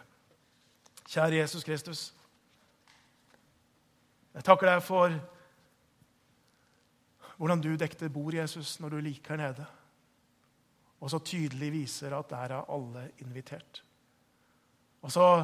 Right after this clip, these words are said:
takker jeg deg for det nye livet som Levi fikk lov til å oppleve, og som vi kan få lov til å oppleve i våre liv, Jesus. Og jeg ber at det nye livet bare må få lov til å få rom og plass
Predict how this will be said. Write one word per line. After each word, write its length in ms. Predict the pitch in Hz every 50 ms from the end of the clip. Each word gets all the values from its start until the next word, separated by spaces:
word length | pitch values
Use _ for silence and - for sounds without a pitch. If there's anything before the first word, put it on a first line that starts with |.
| 143 - - - - -
takker 320 | - 196 180 - - 165
jeg 80 | 147 147
deg 160 | 147 147 143
for 320 | - - 165 165 160 160 156 143 - - - _ _ _ _ _ _ _ _ _ -
det 120 | 147 160
nye 240 | 165 170 156 156 160
livet 380 | 151 147 135 135 135 139 147 139
som 300 | - 156 147 147 147 147 143 135 - - - _ _ _ _ _ _ _ _ _ - 139
Levi 320 | 143 156 156 170 165 170 -
fikk 200 | 175 160 - 156
lov 80 | 139 139
til 140 | - 160 143
å 60 | 127
oppleve, 340 | - - 147 131 135 139 139
og 80 | 143 131
som 300 | - - 160 147 147 143 143 143 - _ _ -
vi 160 | 156 151 151 147
kan 200 | - 160 151 143
få 100 | - 151
lov 140 | 147 139 127
til 120 | 127 151 143
å 40 | 131
oppleve 280 | - - 147 139 143
i 40 | 139
våre 220 | 147 143 139 143
liv, 160 | 139 135 139 139 143
Jesus. 340 | 147 - - 90 - - - - _ _ _ _ _ _ _ _
Og 80 | - 147
jeg 80 | 147 135
ber 160 | 147 151 151
at 120 | 156 143 143
det 100 | 143 151 151
nye 240 | 156 151 143 143 143
livet 220 | 135 139 139 143 139
bare 180 | 143 139 135
må 80 | 139 135
få 140 | - 160 147
lov 160 | 135 131 123
til 100 | - 151
å 60 | -
få 140 | - 156 143 147
rom 220 | 156 160 170 165 175 170
og 160 | - 165 143
plass 380 | - 139 139 131 - - -